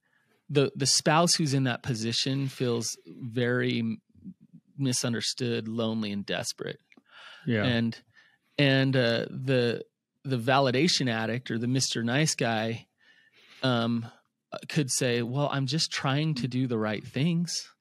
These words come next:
Speaker 1: I'm just always doing the right thing." So where, what is the lie? What i-, what is broken?
Speaker 2: He is,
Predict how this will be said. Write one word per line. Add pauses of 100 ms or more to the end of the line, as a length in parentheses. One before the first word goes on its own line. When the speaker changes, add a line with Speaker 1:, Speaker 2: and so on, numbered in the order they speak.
(240)
Speaker 1:
I'm
just
always
doing
the
right
thing."
So
where,
what
is
the
lie?
What
i-,
what
is
broken? (580)
Speaker 2:
He
is,